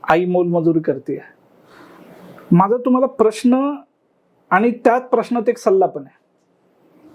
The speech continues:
की अशा वर्गातून येणाऱ्या मुलांना आणि मुलींना की जे स्वप्न पाहतात, त्यांना काय सल्ला द्याल?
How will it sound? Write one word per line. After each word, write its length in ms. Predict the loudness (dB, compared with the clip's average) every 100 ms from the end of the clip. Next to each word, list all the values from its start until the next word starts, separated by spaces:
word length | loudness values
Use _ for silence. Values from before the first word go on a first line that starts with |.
| -20 0
की 400 | 2 2 -2 -12 _ -20 -2
अशा 340 | 0 2 2 2
वर्गातून 500 | 0 0 -2 -4 -8
येणाऱ्या 440 | -8 -10 -12 -14 -16 _ _ _ _ _ _ _
मुलांना 540 | 2 4 2 2 0 0
आणि 340 | -2 -2 -4
मुलींना 480 | -2 -2 -2 -4 -10 -18 -20 _ _ _ _ -20 _ _ -20 -20 -20 -20 0
की 80 | 2
जे 160 | 2 2
स्वप्न 320 | 0 0 -2
पाहतात, 360 | -2 -4 -10 -18 _ _ _ _ -4 -2
त्यांना 200 | 0 0
काय 160 | 0
सल्ला 280 | 0 -4 -6
द्याल? 160 | -10